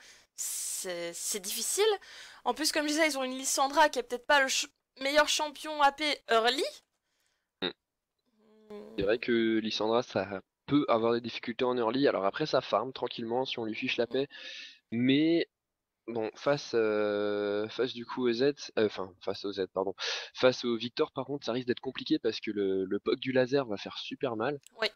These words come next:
Speaker 2: Après, ne pas oublier justement de Fiddle, euh, bah, Fiddle en early, ça prend son drain,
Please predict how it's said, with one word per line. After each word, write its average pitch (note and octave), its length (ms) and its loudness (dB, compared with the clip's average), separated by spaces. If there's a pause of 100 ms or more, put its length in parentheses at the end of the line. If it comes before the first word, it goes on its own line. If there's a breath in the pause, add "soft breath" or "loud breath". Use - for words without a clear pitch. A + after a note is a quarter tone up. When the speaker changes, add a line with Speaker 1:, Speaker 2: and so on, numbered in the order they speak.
(260)
Speaker 2:
Après, C3 360 -6
ne B2+ 100 -8
pas C3 100 -4
oublier B2+ 300 0
justement C3+ 300 -6
de - 60 -10
Fiddle, C3 380 0
euh, F#2+ 480 0
bah, A2 100 2
Fiddle C3 300 0
en C3+ 100 -2
early, B2+ 240 -2
ça - 140 -2
prend - 220 -4
son C#3 240 -2
drain, A#2+ 320 -2